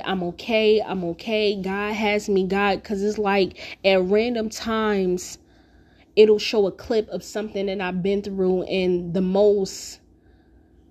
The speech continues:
it'll show the most graphic cl-, clip in my mind or what I have been through, something that I may still be currently trying to heal from. And out of nowhere,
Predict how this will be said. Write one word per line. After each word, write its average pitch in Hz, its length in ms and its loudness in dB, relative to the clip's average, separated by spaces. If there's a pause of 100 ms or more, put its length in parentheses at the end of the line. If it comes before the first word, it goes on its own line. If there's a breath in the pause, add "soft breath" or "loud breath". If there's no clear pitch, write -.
(320)
it'll 208 260 6
show 220 460 -4
the 185 120 -6
most 196 640 -4 (140)
graphic 196 840 0 (420)
cl-, - 200 -14 (540)
clip 208 420 4 (260)
in 202 160 0
my 190 160 -2
mind 190 500 -2 (280 loud breath)
or 196 100 2
what 196 160 2
I 196 140 -2
have 180 320 -2
been 208 240 4
through, 185 400 0
something 220 540 -2
that 202 120 0
I 196 140 -2
may 196 260 2
still 202 560 2
be 180 220 -2
currently 202 580 -4
trying 196 360 -6
to 165 100 -2
heal 196 380 4
from. - 420 -12 (520 loud breath)
And 185 360 2 (420)
out 202 160 2
of 175 80 2
nowhere, 196 720 2